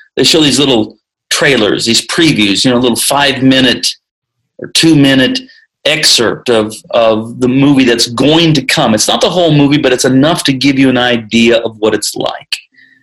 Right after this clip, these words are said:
And I think that's what the church is to be. The church should be a preview of the age to come.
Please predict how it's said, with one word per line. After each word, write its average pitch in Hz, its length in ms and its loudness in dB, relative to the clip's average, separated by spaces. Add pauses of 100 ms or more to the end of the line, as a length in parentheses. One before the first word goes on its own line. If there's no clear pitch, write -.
(480)
And 131 440 2 (100)
I 151 140 0
think 180 180 0
that's 180 220 0
what 175 100 2
the 139 100 -2
church 208 420 0
is 180 120 2
to 175 100 0
be. 147 140 2
The 120 100 -2
church - 360 0
should 143 260 -2
be 147 200 2
a 131 160 0
preview 139 640 0
of 123 120 -2
the 123 160 -2
age 135 340 0
to 120 100 -10
come. 101 360 -4